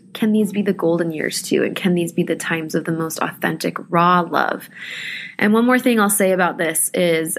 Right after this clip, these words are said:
I've been thinking a lot too about, um, have you ever not-, noticed that so many artists, let's just say in the music industry, but I think this could span across very many different mediums of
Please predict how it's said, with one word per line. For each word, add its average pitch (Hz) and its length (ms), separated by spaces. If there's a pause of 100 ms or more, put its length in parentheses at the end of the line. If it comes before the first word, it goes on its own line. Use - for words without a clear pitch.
I've 180 160
been 180 160
thinking 185 320
a 170 60
lot 165 200
too 185 280
about, 160 460 (200)
um, 165 240
have 190 140
you 185 60
ever 180 180
not-, 170 180 (240)
noticed 175 400
that 175 160
so 196 260
many 196 380
artists, 165 580
let's 196 240
just 254 240
say 220 140
in 190 100
the 175 80
music 165 380
industry, 160 460
but 170 100
I 170 80
think 170 240
this 175 160
could - 180
span 160 300
across - 380
very 165 340
many 156 240
different 151 320
mediums 180 380
of 165 100